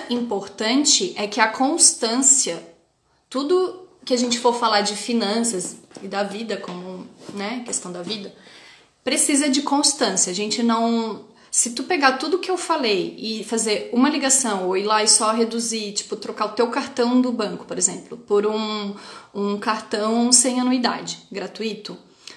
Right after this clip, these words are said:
não vai ser, possivelmente não vai fazer uma diferença pra ti. Tu tem que dar continuidade nisso. Tu vai ter que fazer toda essa faxina nas tuas finanças, tá? E dar continuidade a esse projeto. A continuidade, ela é uma energia feminina, que é aquela energia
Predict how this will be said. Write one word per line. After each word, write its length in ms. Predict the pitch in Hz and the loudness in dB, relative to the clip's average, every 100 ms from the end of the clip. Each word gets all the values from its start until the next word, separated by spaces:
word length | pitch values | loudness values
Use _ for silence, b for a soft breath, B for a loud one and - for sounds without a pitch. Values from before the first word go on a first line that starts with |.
| B B _ | B B _
não 180 | 320 466 | 2 6
vai 200 | 440 403 | 6 6
ser, 260 | - 277 - | 4 0 -2
possivelmente 720 | 359 - 339 330 269 254 285 | 0 2 4 4 4 4 4
não 140 | 302 | 4
vai 180 | 320 294 | 4 2
fazer 240 | 311 269 262 | -2 -2 2
uma 160 | 262 | 4
diferença 640 | 254 254 302 302 262 - | 4 2 0 2 2 0
pra 160 | - 190 | -2 -4
ti. 180 | - 175 | -4 -4
Tu 140 | - | -4
tem 120 | 233 | -2
que 60 | 233 | 0
dar 180 | 233 233 | 0 0
continuidade 880 | 277 392 440 403 392 302 277 254 240 | 0 2 0 0 0 2 4 4 2
nisso. 440 | 202 180 - 180 | 0 -2 -4 -8
Tu 80 | - | -8
vai 120 | 202 | -6
ter 100 | 196 | -6
que 80 | 202 | -6
fazer 300 | 214 214 214 | -2 -2 -2
toda 460 | - 269 330 359 294 | 0 2 4 4 4
essa 240 | 294 285 | 2 0
faxina 440 | 277 262 - 247 247 | 0 -2 0 -2 -2
nas 140 | 240 | -4
tuas 220 | 240 226 | -4 -4
finanças, 480 | - 254 - - - | -2 -2 -2 -2 -2
tá? 280 | - 185 233 B - | -2 -4 -4 B -10
E 80 | |
dar 200 | 202 196 | -6 -6
continuidade 840 | 196 233 294 330 320 302 247 220 233 | -2 2 2 2 0 2 2 2 0
a 20 | |
esse 120 | - | -2
projeto. 520 | 240 247 226 170 170 B B B B | -4 -4 -4 -6 -12 B B B B
A 60 | - | -4
continuidade, 920 | 277 381 - 339 302 220 202 226 226 | 0 2 2 2 2 2 0 0 2
ela 120 | 208 | 0
é 20 | |
uma 180 | 214 214 | 0 -2
energia 800 | 214 233 254 202 208 202 214 254 | -2 0 0 0 -2 0 -2 -4
feminina, 680 | - 247 254 302 302 240 180 - | -4 0 2 2 2 2 0 -6
que 100 | 214 | -4
é 60 | |
aquela 260 | 202 240 220 | -2 -2 -2
energia 840 | 226 233 233 - 202 262 294 196 | 0 0 0 0 -2 0 0 -2